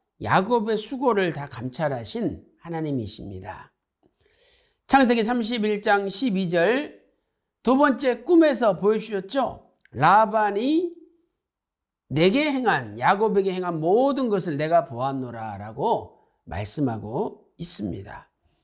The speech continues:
또한 창세기 삼십일 장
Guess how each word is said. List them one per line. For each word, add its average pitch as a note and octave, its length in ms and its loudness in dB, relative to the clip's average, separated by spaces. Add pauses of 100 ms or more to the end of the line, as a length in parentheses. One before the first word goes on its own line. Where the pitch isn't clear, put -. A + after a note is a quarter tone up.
(420)
또한 A3+ 320 8
창세기 A3+ 320 0
삼십일 G3+ 580 0
장 G#3+ 500 2